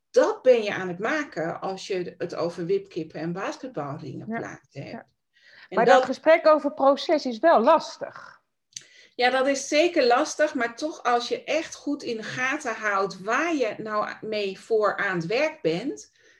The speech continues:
Speaker 1: dan, ehm, dan ontvouwt zich dat ook wat makkelijker. En dan kan je veel beter,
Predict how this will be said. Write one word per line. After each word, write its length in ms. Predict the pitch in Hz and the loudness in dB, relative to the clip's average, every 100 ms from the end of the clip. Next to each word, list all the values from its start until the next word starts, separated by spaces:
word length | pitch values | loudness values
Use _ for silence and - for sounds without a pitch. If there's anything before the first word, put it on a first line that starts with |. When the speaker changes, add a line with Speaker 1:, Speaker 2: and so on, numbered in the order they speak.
| _ | _
Speaker 1:
dan, 440 | _ 208 226 226 226 | _ 2 2 0 -4
ehm, 540 | 202 202 202 196 196 - | -6 -4 -4 -6 -10 -12
dan 260 | - 190 - | -4 -2 -2
ontvouwt 600 | 226 208 - 294 339 370 | -4 -4 -4 0 2 0
zich 240 | - 220 | -4 -6
dat 220 | - 202 202 | -4 -6 0
ook 240 | 233 233 | 0 0
wat 220 | 151 151 | -6 -4
makkelijker. 880 | 165 170 139 - 127 120 - - - | -4 -4 -6 -12 -12 -14 -14 -14 -12
En 120 | - 196 | -12 -10
dan 240 | 208 214 | -10 -4
kan 240 | 240 240 | 2 2
je 320 | 220 208 202 202 | 2 -2 -4 -8
veel 380 | - - 262 190 | -12 -6 -4 -2
beter, 720 | 190 220 233 240 220 220 226 | 2 2 2 0 -2 -2 -4